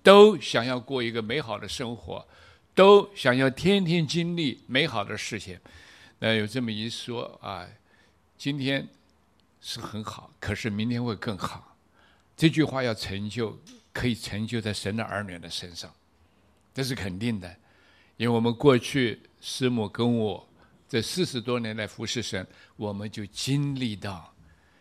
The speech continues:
又真又活的神，在我们的身上、我们的心中、我们的家中，有各种各样的问题、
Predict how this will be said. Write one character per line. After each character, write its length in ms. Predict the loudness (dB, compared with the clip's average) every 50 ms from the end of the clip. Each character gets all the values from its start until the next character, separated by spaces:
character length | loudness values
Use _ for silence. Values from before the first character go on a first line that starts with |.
| _ _
又 360 | -2 4 8 8 10 8 8 6
真 300 | 2 0 0 0 2 4
又 260 | 4 4 4 2 0
活 320 | -4 -6 -4 -2 0 0
的 100 | 0 0
神， 240 | -2 -4 -6 -10 -12 -14 _ _ _ _ _ _ _ _ _ _ _ _ _ _ _ _ _ _ _ _ _
在 180 | -6 -4 -2 -2
我 120 | -2 -2
们 100 | -4 -4
的 60 | -6 -6
身 260 | -4 -4 -4 -4 -2
上、 320 | -2 -2 -2 -2 -4 -6 -8
我 180 | -2 0 2 4
们 120 | 4 6 4
的 80 | 4
心 260 | 4 2 0 0 0 0
中、 220 | -2 -2 -2 -2
我 180 | 0 0 0 2
们 140 | 2 0 0
的 120 | -2 -2
家 260 | -2 -4 -6 -6 -6
中， 300 | -4 -4 -4 -4 -6 -8 -12 _ _ _ _ _ _ _ _ _ _ _ -20 -20 -20 _ _ _ _ _ _ _ _ _ _ _ _ _ _ _ _ _ _ _
有 160 | -12 -12 -12 -10 -6
各 180 | -4 -2 -2 -2
种 160 | -2 -4 -4
各 200 | -2 -2 -2 0
样 240 | 0 0 -2 -2 -4
的 200 | -4 -4 -6 -8 -12 _ _ _ _ _ _ _ _ _ _ _ _ _ _ _ _ _ _ _ _ _ -20 -14 -2
问 300 | 0 2 2 2 0 -4
题、 320 | -8 -12 -14 -16 -16 -16